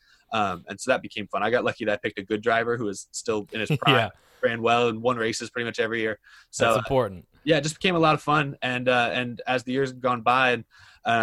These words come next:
Speaker 1: I got older and older and got to go to more races and, and have met a lot more fans 'cause I didn't know, I really had no friends. The only person I could talk to racing about at home was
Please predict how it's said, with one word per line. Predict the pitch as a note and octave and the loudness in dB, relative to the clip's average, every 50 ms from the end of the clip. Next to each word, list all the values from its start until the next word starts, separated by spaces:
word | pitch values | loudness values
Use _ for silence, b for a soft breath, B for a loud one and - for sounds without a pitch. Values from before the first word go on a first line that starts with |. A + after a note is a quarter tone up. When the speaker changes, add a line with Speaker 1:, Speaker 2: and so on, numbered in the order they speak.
| A2 | 2
Speaker 1:
I | G#2+ | 2
got | A#2+ A2+ A2+ A2 | 4 4 4 4
older | B2 C3 B2 B2 A#2 | 4 4 4 2 2
and | A#2 | 4
older | A#2 B2+ C3 B2+ | 2 2 4 2
and | A2+ A2 | 0 2
got | A#2 A2+ - - | 0 0 0 -2
to | A2 | -2
go | G#2+ G#2 G#2+ | 0 0 0
to | A2+ | 0
more | B2 A#2+ A#2 | 0 -2 -2
races | G#2+ A2 A2 A2+ A2 - - A2+ A2+ G#2+ G#2+ | 0 2 0 0 0 -2 -4 -4 -4 -4 -4
and, | G#2 G#2 F#2 | -6 -6 -4
and | E2+ G#2+ | -2 -2
have | G#2 G2+ A2 | -2 -2 0
met | A2+ A2+ G#2+ | -2 0 0
a | G#2+ | 2
lot | A2 A2+ G#2+ - | 2 2 2 0
more | A2+ A2+ G#2+ | 0 -4 -4
fans | - - A#2+ B2 B2 A2+ - | -2 -2 -2 -2 -2 -2 -4
'cause | - A2+ G2 - - | -4 -6 -4 -2 0
I | C3+ | 0
didn't | D3+ D3 A2+ G#2+ | 0 0 -2 -4
know, | B2 C3 C3 B2+ A#2 - b b b b b b b _ _ _ - - - - - | -2 2 4 4 2 2 b b b b b b b _ _ _ -18 -18 -14 -6 -2
I | F3 | 0
really | F#3 F#3 E3+ C#3 | 2 4 2 2
had | B2+ A#2+ A#2 | 2 -2 -4
no | A#2+ B2 B2+ B2+ A#2+ | -2 2 2 2 2
friends. | - - B2 A2 G2 | 2 0 -2 -2 0
The | A#2+ A#2 | -2 -2
only | C#3+ D3 D3+ | 0 0 2
person | - D#3 C#3+ - C#3 | 2 2 2 2 0
I | B2 | -2
could | A#2+ G#2+ | -2 0
talk | - A#2+ A2+ - | 0 0 0 0
to | - G#2 | -2 -2
racing | A2 A2+ A2 - - G#2+ | -2 -2 -2 -2 -4 -4
about | G2+ G2+ G2+ G2+ G2+ - - | -2 0 2 2 2 0 0
at | G#2 G#2 F#2+ | -2 -2 -2
home | - - A#2 A2 G#2 | -4 -4 -4 -4 -2
was | G2+ G2 F#2 - | -2 -4 -4 -6